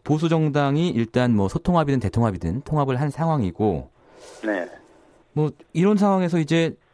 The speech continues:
Speaker 1: 소수 정당의 입지가 좀 약해지는 거 아니냐 이런 걱정도 됩니다.
Speaker 2: 네.
Speaker 1: 어떤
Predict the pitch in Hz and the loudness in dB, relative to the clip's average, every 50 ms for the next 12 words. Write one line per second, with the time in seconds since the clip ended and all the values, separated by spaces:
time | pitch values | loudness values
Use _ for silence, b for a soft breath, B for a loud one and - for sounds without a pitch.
0 | _ - - - 196 196 208 190 190 180 175 165 175 165 165 147 127 123 - 143 | _ -16 -6 -2 0 0 2 2 2 0 2 2 2 2 2 0 -2 -2 0 0
1 | 147 143 151 139 104 95 - - 151 - 175 175 175 165 151 120 117 123 120 117 | 0 0 2 0 0 -2 -2 -4 -2 0 0 2 2 2 2 2 2 2 2 2
2 | 110 110 113 120 117 101 80 71 - - 113 131 156 156 156 156 156 139 131 - | 2 2 2 0 0 -2 -2 -4 -4 -4 -2 0 0 2 2 2 0 0 -2 -6
3 | - _ - 123 127 127 120 123 127 131 123 - - 120 131 143 131 117 98 90 | -8 _ -2 0 0 0 0 0 0 -2 -2 0 0 2 2 2 2 0 0 0
4 | 98 101 90 78 69 71 _ B B B B B B B B B B B - 104 | 0 -2 -4 -4 -6 -8 _ B B B B B B B B B B B -2 -2
5 | - 180 - 190 208 208 208 196 185 165 135 - | 0 2 2 2 4 4 4 2 2 2 0 -2